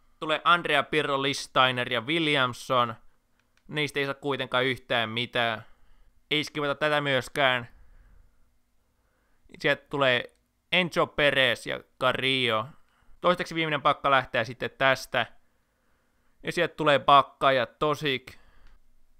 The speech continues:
Ja nyt lähtee sitten viimeinen pakka, mitä tänään avataan.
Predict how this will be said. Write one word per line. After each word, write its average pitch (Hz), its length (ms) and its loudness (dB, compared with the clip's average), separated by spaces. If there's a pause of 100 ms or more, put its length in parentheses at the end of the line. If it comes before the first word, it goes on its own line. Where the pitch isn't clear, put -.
(240)
Ja 151 80 -2
nyt 170 200 -4
lähtee 147 280 0
sitten 139 300 -8
viimeinen 147 360 -4
pakka, 135 300 -2
mitä 123 200 -6
tänään 139 260 0
avataan. 123 500 2